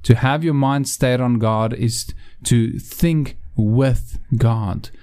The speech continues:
In other words, there is unity in your thoughts and the thoughts of God, between what God thinks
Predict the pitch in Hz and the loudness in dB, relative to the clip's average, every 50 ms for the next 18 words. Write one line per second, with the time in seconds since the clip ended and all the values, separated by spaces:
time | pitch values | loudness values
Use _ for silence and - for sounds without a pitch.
0 | - - - - - 131 139 156 175 180 180 160 160 160 160 156 - - 151 147 | -20 -20 -6 0 0 2 2 2 2 2 2 2 2 2 2 0 -2 0 2 2
1 | 156 160 160 127 - 123 120 117 143 165 196 208 - - - 180 180 - 160 160 | 2 2 0 0 0 -2 0 2 4 4 4 2 0 0 -2 -2 0 2 2 2
2 | 156 147 139 135 123 - - - - 214 190 147 120 117 117 - - - - - | 2 2 0 -2 -4 -6 -4 0 2 2 4 2 0 -2 -4 -6 -8 -8 -10 -12
3 | - - - - - - - 143 143 151 151 139 - - 139 135 135 135 131 - | -14 -18 -20 -20 -20 -4 0 0 0 0 0 -2 -2 0 0 2 2 0 -2 -2
4 | - 175 175 165 156 160 - - - - - - 131 123 120 131 147 165 151 117 | 0 0 2 2 0 -2 -2 -8 -8 -4 -4 -2 -2 0 0 0 0 2 0 0
5 | 104 101 113 120 117 - - 175 170 165 151 - - - - _ _ - 127 127 | -2 0 -2 -2 0 2 2 2 4 2 2 0 -2 -8 -20 _ _ 0 0 0
6 | 135 123 - - 156 156 165 180 185 175 170 - - 180 190 196 175 151 - - | 0 0 0 2 2 4 4 2 0 -2 -4 -4 -2 0 0 0 -2 -2 -6 -8